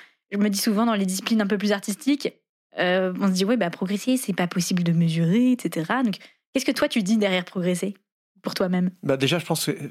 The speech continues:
Speaker 2: progresser dans le sens déjà de, d'évoluer, de pas stagner, de pas trouver, euh, une technique, enfin, pas trouver, euh, quelque chose dans lequel on s'enferme.
Speaker 1: Hmm.
Speaker 2: Je te donne un exemple, par exemple.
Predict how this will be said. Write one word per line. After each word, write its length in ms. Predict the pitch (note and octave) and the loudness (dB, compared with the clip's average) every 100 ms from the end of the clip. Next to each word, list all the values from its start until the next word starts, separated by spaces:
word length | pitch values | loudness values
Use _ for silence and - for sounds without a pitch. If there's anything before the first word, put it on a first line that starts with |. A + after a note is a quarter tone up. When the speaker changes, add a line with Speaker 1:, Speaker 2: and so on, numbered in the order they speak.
| - - | -16 -10
Speaker 2:
progresser 380 | - C3 C3 D#3 | -4 -2 -2 0
dans 60 | C3 | 0
le 60 | |
sens 180 | - B2 | -2 -2
déjà 240 | A#2+ C3+ C3 | 0 0 0
de, 380 | A#2 A#2 - _ | 0 -2 -4 _
d'évoluer, 580 | - B2+ A#2 B2 C3 B2+ | -2 0 0 0 2 2
de 140 | A2 G2+ | 2 -4
pas 300 | - B2+ A#2 | -6 -6 -6
stagner, 540 | - C3+ B2 A#2+ A2+ | -2 -2 0 0 0
de 100 | G#2+ | -2
pas 140 | A#2 A2 | -6 -8
trouver, 500 | - A2+ A#2+ A#2+ A2 | -6 0 2 2 0
euh, 80 | G#2 - - _ _ - | -4 -14 -20 _ _ -10
une 160 | B2 A#2+ | -8 -4
technique, 600 | B2 - B2 B2 A#2+ A#2+ | -4 -4 -4 -2 -2 -6
enfin, 260 | - A2+ A2+ | -4 -4 -4
pas 120 | A#2 | -8
trouver, 420 | - A#2 A#2 A2+ | -6 -2 0 -2
euh, 60 | G#2+ - - | -4 -12 -20
quelque 220 | - A#2 - | -18 -14 -6
chose 140 | B2+ | -2
dans 80 | A#2 | -2
lequel 200 | A2 A#2+ | -2 -2
on 60 | A2 | -2
s'enferme. 480 | C3 - A#2 F#2+ - - | -4 -2 -2 -2 -6 -2
Speaker 1:
Hmm. 320 | A3+ A3+ G3+ G#3+ _ _ _ _ | 0 2 0 -6 _ _ _ _
Speaker 2:
Je 80 | - | -8
te 100 | A#2 | -6
donne 160 | A#2 | -4
un 140 | G#2+ G#2 | -4 -4
exemple, 340 | G#2+ A#2 A#2 | -4 -2 -2
par 140 | - F#2+ | -2 -2
exemple. 480 | A2 C3+ C#3 A#2+ | 0 -2 -2 -6